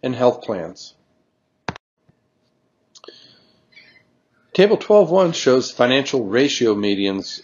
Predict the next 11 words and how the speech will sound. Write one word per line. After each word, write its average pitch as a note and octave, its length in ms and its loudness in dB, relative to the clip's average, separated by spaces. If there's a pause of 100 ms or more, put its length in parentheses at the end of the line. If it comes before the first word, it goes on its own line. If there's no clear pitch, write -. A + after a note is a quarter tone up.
from G2+ 160 -8
twenty C3+ 260 0
fifteen, F#2+ 720 -8 (540)
and A#2 100 -2
it B2+ 120 0
shows D#3 600 2
across C#3+ 460 0
the C#3 100 -8
top - 400 -4
the A2 280 0
various B2 760 0